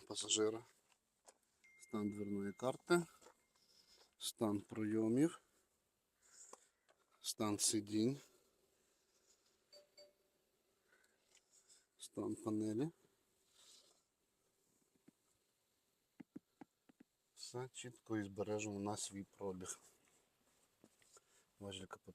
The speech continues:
П ще раз. Ці бардачки.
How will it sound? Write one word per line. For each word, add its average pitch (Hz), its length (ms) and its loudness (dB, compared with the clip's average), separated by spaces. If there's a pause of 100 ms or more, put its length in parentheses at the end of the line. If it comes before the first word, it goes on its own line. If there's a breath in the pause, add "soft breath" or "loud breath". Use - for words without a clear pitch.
П 180 140 -6
ще 156 260 -2
раз. 147 320 -6 (1000)
Ці 101 80 -16 (180)
бардачки. 104 680 -10